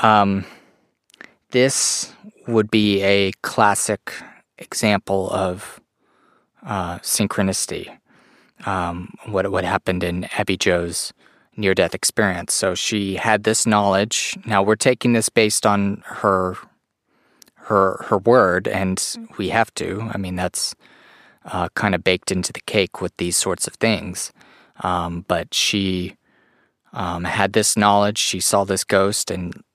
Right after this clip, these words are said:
and somehow knew that he had committed suicide. And then, um, she goes at lengths to describe kind of the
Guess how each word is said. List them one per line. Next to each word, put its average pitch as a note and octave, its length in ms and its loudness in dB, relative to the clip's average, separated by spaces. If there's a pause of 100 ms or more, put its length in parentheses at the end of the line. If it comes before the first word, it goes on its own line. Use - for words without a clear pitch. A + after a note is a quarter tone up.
and F#2+ 380 -12
somehow G2 400 0
knew G2 520 4
that F2 260 -2 (340)
he - 240 -4
had F#2 140 -2
committed F#2 340 -2
suicide. F#2 720 0
And G2+ 160 -2
then, F#2 360 -2 (680)
um, F#2 560 -4 (800)
she B2 880 0
goes A2+ 240 4
at G2 120 6
lengths G#2 380 2
to G#2+ 120 -2
describe G2+ 680 2
kind A#2 320 2
of G#2 140 -2
the F#2+ 440 -2